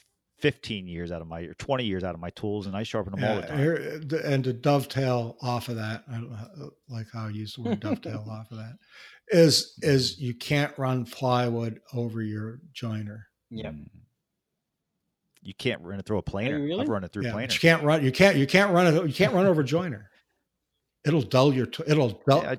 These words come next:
Speaker 1: I did the other
Speaker 2: it'll
Speaker 1: day.
Speaker 2: dull your blades instantly.
Speaker 3: <laughs>
Speaker 2: Uh, oh my God. So if you run your plywood through your table saw, does it dull that instantly?
Speaker 3: Mm.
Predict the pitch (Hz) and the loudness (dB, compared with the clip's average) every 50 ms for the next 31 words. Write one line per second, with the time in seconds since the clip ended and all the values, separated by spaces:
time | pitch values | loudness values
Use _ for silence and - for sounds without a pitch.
0 | - - 147 127 156 151 - 196 220 220 175 123 98 185 170 135 117 147 165 185 | -4 -6 -2 0 0 4 6 8 10 10 8 8 4 2 2 8 8 10 10 10
1 | 160 120 117 107 92 120 127 143 151 135 107 113 139 156 - - - - - 180 | 8 6 4 0 2 4 6 6 6 6 6 6 4 6 6 4 2 0 -4 -6
2 | 165 143 - 143 139 151 - - 147 - - - _ _ _ _ _ _ _ _ | -6 -6 -8 -8 -10 -10 -10 -10 -14 -14 -14 -20 _ _ _ _ _ _ _ _
3 | _ _ 226 196 165 143 127 127 127 135 139 131 117 - - 131 160 185 190 175 | _ _ -12 -8 -6 -4 -4 -2 -2 -2 -4 -4 -6 -8 -10 -10 -6 -4 -2 -2
4 | 170 180 180 160 151 143 143 - - - - - _ - - - 147 147 151 151 | 0 -2 -2 -4 -4 -6 -8 -10 -14 -16 -16 -18 _ -10 -10 -8 -8 -8 -8 -10
5 | 165 - _ _ _ - - - 185 180 175 170 165 - - - _ _ _ - | -12 -14 _ _ _ 2 6 8 10 10 10 8 6 4 -2 -12 _ _ _ 0
6 | 190 160 - 165 156 147 151 170 185 208 220 208 170 135 - - 165 165 175 185 | 0 2 2 2 2 4 4 4 4 4 4 4 2 2 0 0 2 4 4 6
7 | 180 160 139 143 - 143 135 123 113 104 - - 143 165 208 233 196 123 - - | 4 4 2 2 -2 -4 -2 -2 -2 -4 -2 -2 0 0 0 0 -2 -4 -4 -2
8 | - 113 107 110 117 117 123 131 _ _ - 113 - 120 117 117 _ - 127 127 | -2 -2 -2 -2 -2 -4 -6 -10 _ _ -10 -8 -8 -8 -10 -10 _ -2 0 0
9 | 135 139 123 117 117 135 180 - - 165 170 170 175 - 214 311 311 254 240 240 | 2 0 0 2 0 0 0 -2 -4 -6 -4 -4 -4 -4 -4 -6 -6 -8 -8 -8
10 | 247 240 240 _ _ _ _ _ _ 190 196 202 196 196 190 - | -10 -12 -16 _ _ _ _ _ _ -20 -20 -20 -20 -20 -20 -20